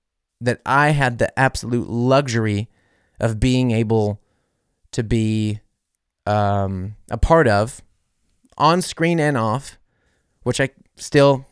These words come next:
can't quite talk about, but, you know, that was such a very, very different thing from this. And then I know he's written Tatort, which the Germans know Tatort is a huge, huge crime show, the most popular crime show in the whole country.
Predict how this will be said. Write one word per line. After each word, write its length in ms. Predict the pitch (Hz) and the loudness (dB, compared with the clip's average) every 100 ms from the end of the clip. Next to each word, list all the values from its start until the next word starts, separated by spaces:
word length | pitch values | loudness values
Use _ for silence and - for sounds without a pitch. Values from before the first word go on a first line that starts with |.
| _ _ _ _ | _ _ _ _
can't 240 | - 170 - | -2 -2 0
quite 220 | 165 120 | 0 2
talk 200 | 135 131 | -2 0
about, 240 | 131 87 | 0 0
but, 260 | 120 113 - _ _ _ _ _ _ _ - | 0 -2 -6 _ _ _ _ _ _ _ -6
you 100 | 131 | -2
know, 140 | 123 | 0
that 180 | 160 175 | 0 0
was 120 | 170 | -2
such 200 | 180 - | -4 -4
a 60 | 143 | 0
very, 300 | 165 175 160 | 0 2 0
very 200 | 151 147 | 0 -2
different 360 | 143 131 95 | -4 -6 -4
thing 140 | 135 117 | -4 -4
from 160 | 107 | -4
this. 380 | 113 120 - - - _ _ _ _ _ _ _ | 0 0 -2 -10 -20 _ _ _ _ _ _ _
And 160 | - 143 | -2 0
then 100 | 143 | 2
I 100 | 151 | 2
know 220 | 156 151 | 2 2
he's 260 | 143 143 131 | 0 -2 -2
written 420 | 127 123 117 107 _ | -2 0 -2 -6 _
Tatort, 680 | - 123 135 - 123 117 - _ | -2 0 0 2 0 0 -8 _
which 280 | 120 - - - | -6 -6 -6 -2
the 80 | |
Germans 420 | 117 127 143 127 123 | 2 2 2 0 -2
know 140 | 117 | -2
Tatort 580 | - 117 113 - 113 - | 0 0 0 0 -2 -2
is 120 | - - | -10 -12
a 60 | |
huge, 840 | 95 - - 254 254 196 120 - - _ | -14 -8 0 4 4 4 2 -4 -12 _
huge 600 | - - 151 196 151 - | -20 -6 0 0 0 -2
crime 320 | - 113 104 101 | -4 -2 -2 -4
show, 320 | - 101 98 | -4 -2 -2
the 120 | 104 | -2
most 380 | 113 156 180 - | 2 2 2 0
popular 340 | 123 - 110 | -2 -2 -6
crime 280 | - 107 104 | -2 -2 -2
show 180 | - 104 | -2 -4
in 80 | 104 | -4
the 80 | |
whole 180 | 101 139 | -4 -4
country. 480 | 139 110 107 98 110 | -4 -6 -6 -10 -10